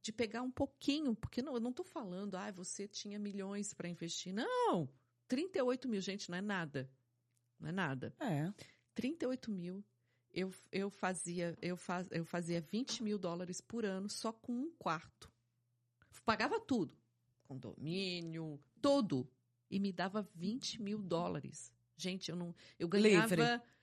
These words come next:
Speaker 1: cinquenta
Speaker 2: Livre.
Speaker 1: dólares sessão de, de personal trainer. E, de repente, eu tava fazendo vinte mil a mais e mudou toda a minha vida. De verdade, porque, na verdade, meu marido,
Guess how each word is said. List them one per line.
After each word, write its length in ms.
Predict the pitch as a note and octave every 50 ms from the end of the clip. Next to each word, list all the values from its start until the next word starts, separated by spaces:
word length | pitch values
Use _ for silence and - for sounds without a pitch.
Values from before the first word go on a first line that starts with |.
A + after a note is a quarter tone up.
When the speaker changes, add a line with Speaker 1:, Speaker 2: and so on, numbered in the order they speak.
| _ _ -
Speaker 1:
cinquenta 380 | - D#3 F#3+ G3+ F3+ D3+ A#3 A#3+
Speaker 2:
Livre. 200 | C#4 - D4 B3
Speaker 1:
dólares 360 | G#3+ G#3 F#3+ F#3 G3 G3+ G3
sessão 400 | - G3 G3+ - - F#3+ F3+ F#3
de, 380 | F3+ D#3+ E3+ F3 F3 F3 F3 - - _ _ _ _ _ _ _ _ _ _ _ _ -
de 640 | - - G3 F3 F3 E3+ E3 E3 E3 D#3 D3 D3 - -
personal 400 | F#3 F3 - - F#3 F#3 E3+ F3
trainer. 440 | - - E3 D3 C3+ C3+ D3 D3 - _ _ _ _ _ _
E, 60 | -
de 100 | E3+ - G#3
repente, 680 | G3+ F#3+ F#3 - - E3+ F3 A3 B3+ - - - - - -
eu 80 | F#3 F#3
tava 180 | F#3 F#3 F#3+
fazendo 320 | F#3+ G3 F#3+ F#3+ F#3+ F#3 F3+
vinte 440 | F3 F#3 F#3+ A3 B3 - - C4
mil 260 | G#3+ F#3 F3 E3+ D#3+ -
a 120 | - G#3 G#3
mais 640 | G#3+ G3+ F#3 F3+ F#3 G#3 A3+ A#3+ - - - - _ _ _ _ _ _ _ _ _ _ _ _ _ -
e 80 | - A3+
mudou 280 | A3+ B3 G#3+ G3+ A3
toda 220 | A3+ - - B3 D4+
a 40 | D#4
minha 160 | D4+ D4+ D4
vida. 360 | - D4+ D#4 D4+ - E3 D#3 - _ _ _ _ _ _ _ _ _
De 120 | - F#3 A#3
verdade, 460 | B3 C#4+ D4+ A3+ G#3+ G3+ F#3+ - -
porque, 300 | - - - - - G#3 - - - - _ _ _ _ _ - - _
na 160 | - A3+ B3
verdade, 460 | C4 C#4 C4+ B3 G3 G3+ G#3+ A3+ A3+
meu 100 | A3+ A3+
marido, 340 | A3 G3+ F#3+ F#3+ G3+ F#3 F#3+